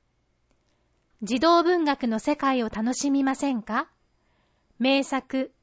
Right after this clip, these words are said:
トムは真夜中の庭でのキーワードを解読していきます。十二月九日土曜日、午後二時から三時三十分まで。サンライブ二階、研修室兼、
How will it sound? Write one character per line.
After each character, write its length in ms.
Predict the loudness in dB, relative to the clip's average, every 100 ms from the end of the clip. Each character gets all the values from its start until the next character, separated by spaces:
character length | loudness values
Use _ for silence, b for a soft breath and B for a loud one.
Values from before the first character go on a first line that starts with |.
| _
ト 140 | 0 4
ム 160 | 4
は 200 | 2 0
真 160 | -2 0
夜 160 | 2
中 300 | 4 2 0
の 120 | -2 -2
庭 340 | -2 -2 0
で 220 | -2 -4 _ _
の 120 | -6 -4
キ 280 | -2 0
ー 20 | 4
ワ 160 | 2
ー 60 | 2
ド 220 | -2 -6
を 60 | -4
解 260 | -2 0
読 220 | 0 -2
し 100 | -6
て 120 | -4 -6
い 80 |
き 140 | -4 -8
ま 140 | -8
す。 240 | -12 -18 _ _ _ _ _ _ _ _ _ _ _ _ _ _ _ -4
十 200 | 0 4
二 160 | 4
月 260 | 2 0 0
九 120 | -2 0 0
日 260 | 0 -2 -2
土 120 | 0
曜 280 | 2 0 -2
日、 220 | -6 -12 _ _ _ _ _
午 140 | 0 2
後 260 | 2 -2 -2
二 140 | -2 0
時 140 | -2
か 180 | -4 -2
ら 220 | -2 -2
三 360 | -4 0 2 0
時 120 | -2
三 260 | -4 -2 0
十 160 | -2
分 360 | -4 -2 -2 -2
ま 120 | -4
で。 180 | -6 -8 _ _ _ _ _ _ _ _ _ _ _
サ 240 | 2 4
ン 80 | 4
ラ 160 | 2 2
イ 60 |
ブ 100 | 0
二 160 | -2 -4
階、 340 | -4 -4 -6 _ -4
研 260 | 0 0
修 300 | -2 0 0
室 240 | -2 -8 -14
兼、 380 | -6 -4 -4